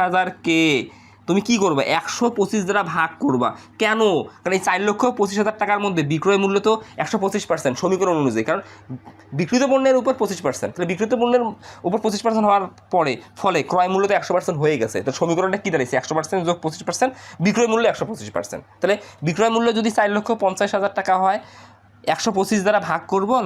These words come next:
লাভ কত? পঁচিশ, পঁচিশ দ্বারা গুণ করব, তাই আমি টাকা পাবো নব্বই হাজার। তাই কিন্তু আমরা মোট লাভ ক্ষয় পাইছি নব্বই হাজার টাকা। মূল বিষয়টা হচ্ছে এমন। কিন্তু যদি প্রশ্নে বলা থাকতো যে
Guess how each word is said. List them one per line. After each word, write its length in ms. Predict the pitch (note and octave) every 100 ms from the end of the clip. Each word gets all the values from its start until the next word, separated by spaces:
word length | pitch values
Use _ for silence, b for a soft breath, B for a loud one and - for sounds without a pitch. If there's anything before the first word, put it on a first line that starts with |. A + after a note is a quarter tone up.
| D#3+
লাভ 160 | G#3 G#3+
কত? 120 | F#3+ C#3 A#2
পঁচিশ, 260 | E3+ D#3+ F#3+ - -
পঁচিশ 220 | F3 F#3+ E3+
দ্বারা 140 | F3+ F3
গুণ 100 | F3 E3
করব, 140 | F#3+ A3+ C4 B -
তাই 120 | G#3 G#3+ G3+
আমি 100 | G3+
টাকা 120 | E3+ E3
পাবো 140 | E3+ G#3
নব্বই 220 | D3+ A2+ A2
হাজার। 160 | F#2 F#2 -
তাই 120 | D3 D3+
কিন্তু 160 | D#3+ D#3
আমরা 120 | D3 C#3
মোট 140 | C3+ B2+ C3
লাভ 120 | B2+ - B -
ক্ষয় 160 | - A#2+
পাইছি 180 | A#2+ E3+ C3
নব্বই 240 | G2+ A2
হাজার 160 | F2+ -
টাকা। 120 | - - B2
মূল 120 | C3 C3
বিষয়টা 220 | C3+ A#2+
হচ্ছে 140 | - A#2
এমন। 140 | F2+ D2 B B
কিন্তু 140 | B3 A3
যদি 120 | A3+ A3+
প্রশ্নে 220 | G#3 G3 G#3
বলা 120 | F#3 F3+
থাকতো 340 | F3 - E3+ C#3+ C3+ B -
যে 80 | D#3